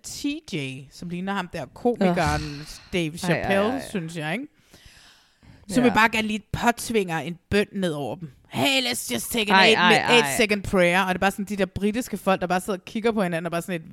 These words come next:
Speaker 1: "Hvad? Det er da kl-, jeg vil da ikke bede," altså.
Speaker 2: Jeg fucking elsker,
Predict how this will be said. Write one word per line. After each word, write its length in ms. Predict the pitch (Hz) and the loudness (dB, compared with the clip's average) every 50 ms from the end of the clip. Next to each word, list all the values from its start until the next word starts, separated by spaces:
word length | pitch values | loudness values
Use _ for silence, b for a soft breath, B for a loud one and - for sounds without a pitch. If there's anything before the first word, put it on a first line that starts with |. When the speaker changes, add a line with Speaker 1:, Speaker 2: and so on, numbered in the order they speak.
| - 87 90 | -20 -20 -16
Speaker 1:
"Hvad? 420 | - 98 107 117 160 190 208 202 | -14 -12 -8 -6 -2 -2 -2 -2
Det 80 | 175 170 | -4 -6
er 40 | 165 | -6
da 60 | 160 - - - | -6 -10 -10 -14
kl-, 40 | 156 - | -12 -6
jeg 120 | - 190 185 | -6 -6 -4
vil 140 | 190 190 185 | -2 -2 0
da 60 | 180 | 0
ikke 260 | - - 233 - - - _ - | 0 -4 -4 -12 -14 -16 _ -4
bede," 400 | - 190 214 214 160 - 233 - - | 0 0 0 0 0 -4 -4 -6 -8
altså. 420 | - 160 147 160 180 170 165 165 165 - b b b b b b b b b b b b b b b b b | -8 -8 -6 -4 -4 -2 -2 -2 -4 -6 b b b b b b b b b b b b b b b b b
Speaker 2:
Jeg 200 | 254 220 226 254 | 4 4 4 4
fucking 540 | - - 269 254 262 - 311 277 262 262 233 - _ _ _ - | 4 4 4 4 6 4 2 0 0 0 -2 -4 _ _ _ -2
elsker, 760 | - 247 262 269 277 302 311 311 - - - - 254 220 180 | 4 6 6 8 8 6 4 2 0 -2 -2 0 2 2 2